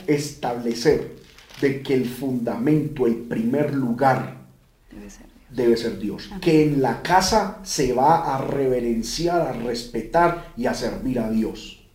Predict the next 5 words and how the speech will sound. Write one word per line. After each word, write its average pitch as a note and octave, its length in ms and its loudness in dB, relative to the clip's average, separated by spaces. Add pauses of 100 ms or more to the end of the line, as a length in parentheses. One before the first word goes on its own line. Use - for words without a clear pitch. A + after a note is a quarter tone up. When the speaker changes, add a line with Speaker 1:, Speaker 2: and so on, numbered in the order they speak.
(1120)
Speaker 1:
No D#3 340 4
importa G#3+ 920 4 (180)
hijos, - 720 -6 (200)
primero C#3+ 560 4
Dios. - 640 -2